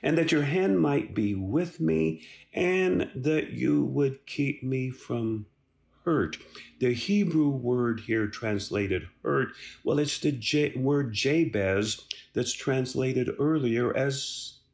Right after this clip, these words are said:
pain. You see, Jabez is praying,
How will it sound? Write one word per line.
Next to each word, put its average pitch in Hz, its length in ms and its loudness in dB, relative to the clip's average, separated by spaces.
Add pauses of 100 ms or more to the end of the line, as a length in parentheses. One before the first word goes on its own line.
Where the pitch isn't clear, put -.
(180)
pain. 160 580 -2 (800)
You 147 100 2
see, 156 220 4
Jabez 143 520 2
is 131 140 0
praying, 127 540 0